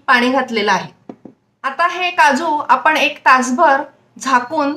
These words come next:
असे सोक होऊ देऊया, म्हणजे ते चांगले सॉफ्ट होतील. जर तुमच्याकडे वेळ कमी असेल तर तुम्ही पंधरा ते वीस मिनिटं सुद्धा सोक करून घेऊ शकता,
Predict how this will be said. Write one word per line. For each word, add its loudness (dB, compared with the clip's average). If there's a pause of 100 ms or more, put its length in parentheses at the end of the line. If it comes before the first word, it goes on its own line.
(160)
असे -4
सोक 2
होऊ 0
देऊया, 0 (680)
म्हणजे -2
ते -10
चांगले 2
सॉफ्ट 0
होतील. -6 (920)
जर -6 (100)
तुमच्याकडे 0
वेळ 2
कमी 0
असेल -2
तर -2
तुम्ही -2 (120)
पंधरा 2
ते -4
वीस -4
मिनिटं -2
सुद्धा 2
सोक 0
करून 2
घेऊ 0
शकता, -6